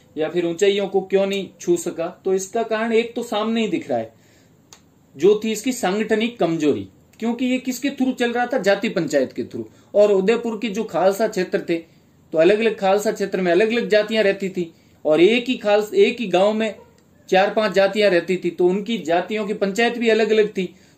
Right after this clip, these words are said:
तो उन अलग अलग, मतलब जाति पंचायतों के माध्यम से एक ही आंदोलन चलाना मुश्किल था, क्योंकि खालसा के क्षेत्र का खालसा आंदोलन तो एक ही होना चाहिए, तो वो अलग अलग संगठन के नेतृत्व में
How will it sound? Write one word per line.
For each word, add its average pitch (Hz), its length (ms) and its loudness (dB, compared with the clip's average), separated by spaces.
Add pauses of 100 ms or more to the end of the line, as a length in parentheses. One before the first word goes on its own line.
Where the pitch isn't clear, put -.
(120)
तो 202 60 4
उन 269 380 0
अलग 269 300 4
अलग, 285 220 2 (440)
मतलब 202 340 -4
जाति 190 280 0
पंचायतों 220 520 -2
के 208 120 -2
माध्यम 185 400 -2
से 240 140 -6 (180)
एक 285 180 4
ही 262 120 2
आंदोलन 202 380 2
चलाना 185 400 0
मुश्किल 165 400 0
था, 113 140 -6
क्योंकि 190 320 -2
खालसा 208 400 0
के 208 80 -4
क्षेत्र 208 340 -4
का 208 140 0
खालसा 196 380 0
आंदोलन 214 320 2
तो 208 100 0
एक 240 180 2
ही 254 80 -2
होना 208 220 2
चाहिए, 185 300 -2 (500)
तो 180 60 4
वो 220 360 4 (220)
अलग 269 240 4
अलग 269 200 2
संगठन 214 500 -4
के 208 120 0
नेतृत्व 196 460 0
में 240 140 -2